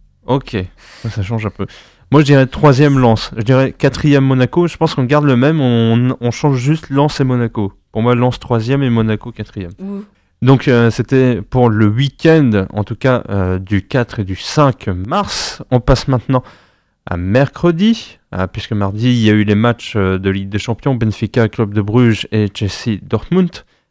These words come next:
Speaker 1: ainsi qu'un match de Ligue Europa Conference, Lazio Alkmaar. Et donc, mercredi,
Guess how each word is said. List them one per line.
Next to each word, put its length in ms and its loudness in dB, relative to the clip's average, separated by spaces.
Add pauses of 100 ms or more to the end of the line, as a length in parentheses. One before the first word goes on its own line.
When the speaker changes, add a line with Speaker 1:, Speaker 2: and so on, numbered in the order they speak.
(120)
Speaker 1:
ainsi 260 -4
qu'un 140 -2
match 200 2
de 120 0
Ligue 320 -2 (420)
Europa 340 4
Conference, 600 -2
Lazio 520 0 (600)
Alkmaar. 680 -6 (300)
Et 80 4
donc, 260 4
mercredi, 840 0